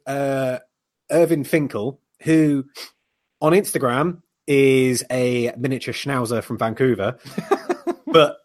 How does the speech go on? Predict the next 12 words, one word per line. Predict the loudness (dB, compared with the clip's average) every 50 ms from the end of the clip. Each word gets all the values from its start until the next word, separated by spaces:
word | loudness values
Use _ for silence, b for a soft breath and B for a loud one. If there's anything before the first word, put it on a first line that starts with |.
| _ _ _
<laughs> | _ _ _ -4
the, | -4 -4 -4 -4 -6 -6 -6 -8 _ _ _ _ _ _ _ _ _ _ -10 -10 -10 -6 -4 -4 -4 -4 -4 0 0 0 0 0 -6 _
the | -6 -2 0
Irvin | 2 4 4 4 4 2
that | 2 2 2
I'm | 0 0 0 -2 -4 -6 -8 -12 _ _ _ -10
spiffing | -4 -2 0 0 0 -2 -4 -4
is | -4 -4 -4 -2
not | 0 0 2 0 0 -2 -6 -18 -20 b b b b b b
the | -2 0
miniature | 0 0 0 -2 -4 -6
schnauzer. | -8 -6 -6 -6 -6 -6 -8 -10 -12